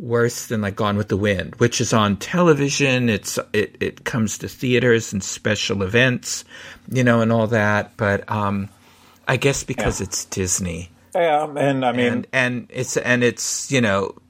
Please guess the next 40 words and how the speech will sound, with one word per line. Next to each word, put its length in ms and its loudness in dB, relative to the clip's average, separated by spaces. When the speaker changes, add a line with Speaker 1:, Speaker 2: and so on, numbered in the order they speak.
Speaker 1:
it's 180 -4
for 220 -4
families 640 -2
and 100 -8
children 560 -6
that 220 -4
it 120 -8
takes 360 -6
on 240 -4
a 60 -6
different 520 -8
Speaker 2:
Yeah. 140 8
Uh, 100 2
b-, 120 -6
Speaker 1:
Yeah. 140 -6
Speaker 2:
but, 220 0
like, 300 0
looking 300 0
back 220 0
a 40 -20
couple 240 0
of 60 2
years 220 2
ago 600 2
when 340 -2
they 220 2
asked 380 -2
Whoopi 420 0
about 340 2
it, 220 0
I 60 -10
think 160 2
it, 200 4
it 20 4
was, 260 2
was 220 2
it 80 4
Whoopi 340 2
or 120 4
Oprah 340 0